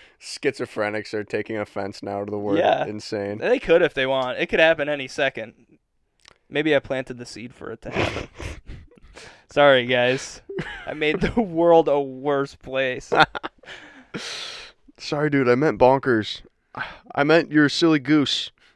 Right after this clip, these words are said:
Speaker 2: Dude, you're not insane. You're crazy. I, you're not crazy. <laughs>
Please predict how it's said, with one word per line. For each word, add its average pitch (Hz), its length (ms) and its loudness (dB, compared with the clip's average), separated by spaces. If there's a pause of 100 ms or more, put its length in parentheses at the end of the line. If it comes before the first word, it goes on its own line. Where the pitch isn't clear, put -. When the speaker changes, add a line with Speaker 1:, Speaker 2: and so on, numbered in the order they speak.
(720)
Speaker 2:
Dude, 220 180 -8
you're 254 100 -6
not 254 160 0
insane. 196 320 2
You're 220 120 4
crazy. 175 460 4
I, 233 120 -2
you're 254 200 2
not 220 220 6
crazy. 185 420 -2 (480)
<laughs> - 40 -2